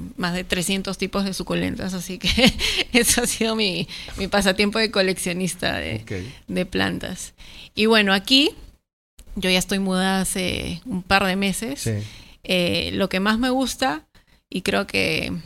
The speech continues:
Speaker 1: he sido contagiada por algunos de ustedes, es probar nuevos restaurantes,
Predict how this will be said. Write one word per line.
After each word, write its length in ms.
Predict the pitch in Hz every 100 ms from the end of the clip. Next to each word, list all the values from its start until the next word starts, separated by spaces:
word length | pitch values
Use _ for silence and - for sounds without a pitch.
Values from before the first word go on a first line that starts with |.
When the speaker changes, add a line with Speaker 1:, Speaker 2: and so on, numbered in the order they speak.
| - _ - _ _ _ _ - _ _
Speaker 1:
he 100 | 185
sido 220 | - 208
contagiada 640 | 214 190 175 - 190 175 170
por 120 | 185
algunos 300 | 185 190 196
de 60 |
ustedes, 440 | 190 - 196 208 190
es 340 | 185 180 - - - - - - -
probar 480 | 214 208 208 214 208 - -
nuevos 300 | 214 208 208
restaurantes, 760 | 208 208 196 220 220 214 226